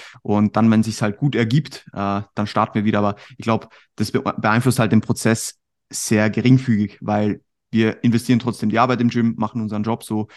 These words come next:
und da spielt's keine Rolle, wann wir jetzt wieder starten. Und ich glaub, wir sind beide sehr, wie soll ich sagen, sehr, äh, invested in diesen Sport und ich glaub, deswegen fällt uns das auch relativ einfach, da jetzt ohne genaue Deadline einfach weiter in unserem Prozess zu arbeiten und zu wissen, hey,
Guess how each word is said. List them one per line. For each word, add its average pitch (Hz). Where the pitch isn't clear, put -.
und 101
da -
spielt's -
keine 110
Rolle, 107
wann 110
wir 113
jetzt 107
wieder 107
starten. 98
Und 101
ich -
glaub, 113
wir 113
sind 110
beide 107
sehr, 107
wie 113
soll 101
ich 101
sagen, 98
sehr, 101
äh, -
invested 131
in 127
diesen 123
Sport 117
und 110
ich -
glaub, 104
deswegen 104
fällt 120
uns 113
das 117
auch 113
relativ 113
einfach, 110
da 104
jetzt 104
ohne 110
genaue 104
Deadline 110
einfach 107
weiter 113
in 143
unserem 120
Prozess 110
zu 101
arbeiten 107
und 104
zu 107
wissen, 110
hey, 110